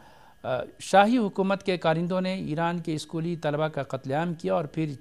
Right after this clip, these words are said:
चार नवंबर उन्नीस सौ उनासी को ईरान के इनकलाबी तलबा ने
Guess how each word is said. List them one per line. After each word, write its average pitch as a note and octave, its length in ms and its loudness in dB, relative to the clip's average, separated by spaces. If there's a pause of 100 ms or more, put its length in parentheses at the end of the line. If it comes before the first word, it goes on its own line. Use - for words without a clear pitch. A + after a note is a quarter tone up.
चार D#3+ 440 0
नवंबर D#3+ 560 0 (420)
उन्नीस E3 360 -2
सौ E3+ 220 0
उनासी F#3 360 0
को G3+ 240 -2 (440)
ईरान E3 400 0
के E3 160 -2
इनकलाबी D#3+ 600 0
तलबा D#3+ 380 2
ने A2+ 180 -6